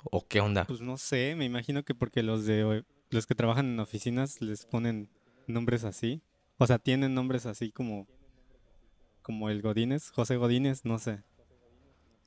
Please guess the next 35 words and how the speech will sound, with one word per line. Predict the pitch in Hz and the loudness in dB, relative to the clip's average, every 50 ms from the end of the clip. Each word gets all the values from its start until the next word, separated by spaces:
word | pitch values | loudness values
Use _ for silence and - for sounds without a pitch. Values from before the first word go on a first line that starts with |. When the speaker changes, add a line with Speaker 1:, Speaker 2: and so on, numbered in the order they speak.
| _ _ _ _ _ _ _ _ _ _ _ _ _ _ - - - - - - - - - | _ _ _ _ _ _ _ _ _ _ _ _ _ _ -12 -10 -6 -6 -8 -8 -8 -8 -2
Speaker 1:
Godínez | 110 113 117 123 131 123 131 147 170 185 202 233 240 208 - | 6 10 12 12 12 12 12 12 12 12 12 12 12 12 10
creo | - 190 202 196 | 10 10 10 12
que | 190 202 | 12 10
no | 208 - 294 | 10 12 10
es | 220 185 240 | 10 10 8
un | 196 185 | 10 10
apellido | 170 151 160 - 127 123 127 135 139 143 131 | 10 8 8 6 4 6 8 8 8 8 6
tan | 127 123 120 113 113 113 110 104 | 6 6 6 8 8 6 4 4
común. | - - 117 110 110 107 110 113 117 131 147 147 - - _ _ - | 4 6 6 8 8 8 8 10 10 10 8 6 2 -2 _ _ 2
Speaker 2:
Tan | 131 139 147 143 | 4 4 4 4
común, | - 165 160 165 180 185 170 135 | 4 4 4 4 2 0 2 0
ajá, | 123 123 151 160 185 180 165 - | 2 2 2 2 2 0 -4 -2
por | - 127 131 | 0 2 2
eso. | 147 147 156 147 123 - - _ _ _ _ _ _ _ _ _ _ _ - - | 2 0 -2 -6 -6 -8 -12 _ _ _ _ _ _ _ _ _ _ _ -2 8
Speaker 1:
González | 110 123 123 123 120 117 135 139 156 175 190 - - | 12 12 12 12 12 10 10 10 10 10 6 6 4
es | 139 131 | 2 4
más | 131 123 123 117 | 6 6 6 6
común. | - - 107 104 107 113 127 156 170 156 - | 6 6 8 8 10 10 8 8 6 2 0
Speaker 2:
Tal | - 120 117 | -2 -4 -2
vez. | 131 147 170 170 - | -2 -6 -6 -2 0
Speaker 1:
Eh, | 101 104 101 98 98 98 95 95 95 | 2 4 4 4 4 4 4 4 4
los | 95 95 101 101 98 | 6 6 6 6 8
Gonzalitos. | 104 110 104 92 - 104 101 110 123 143 - 131 131 | 8 8 8 8 6 6 6 6 4 4 8 8 6
Speaker 2:
Pero | 127 127 | 8 6
para | - 117 113 | 2 0 0
no | 113 113 113 | 0 0 4
Speaker 1:
Hubieras | 104 104 104 101 | 6 6 8 8
Speaker 2:
ofender | 113 113 | 6 4
a | 107 | 4
Speaker 1:
dicho | 110 117 | 4 4
Speaker 2:
nadie. | 101 92 90 | 4 6 6
Speaker 1:
los | 87 82 | 4 2
Gonzalitos. | 85 90 87 - 87 85 90 98 98 - 95 92 - - - _ _ _ - - - - - - _ _ _ _ - | 2 0 0 0 0 -2 0 -2 -2 -2 -4 -6 -6 -10 -20 _ _ _ -20 -20 -20 -20 -20 -20 _ _ _ _ -4
Speaker 2:
No | 123 113 | -4 -2
sé, | 107 120 151 156 - | 0 2 2 2 4